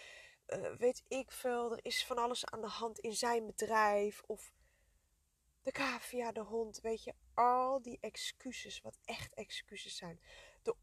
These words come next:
onderliggende reden waarom jij nu nog niet voor jezelf hebt gekozen, is niet het geld. Want dat geld geef je nu aan andere dingen uit, behalve jezelf.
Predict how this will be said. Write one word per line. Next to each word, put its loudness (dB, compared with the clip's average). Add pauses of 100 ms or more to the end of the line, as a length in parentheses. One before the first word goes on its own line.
onderliggende 10
reden 4
waarom 4
jij 4
nu 8 (180)
nog -2
niet -4
voor -4
jezelf 2
hebt -6
gekozen, -2 (280)
is -4
niet -2
het -4
geld. -2 (2250)
Want -6
dat -4
geld 4
geef 0
je -2
nu 2
aan 4
andere 2
dingen 2
uit, -6 (680)
behalve 0
jezelf. -6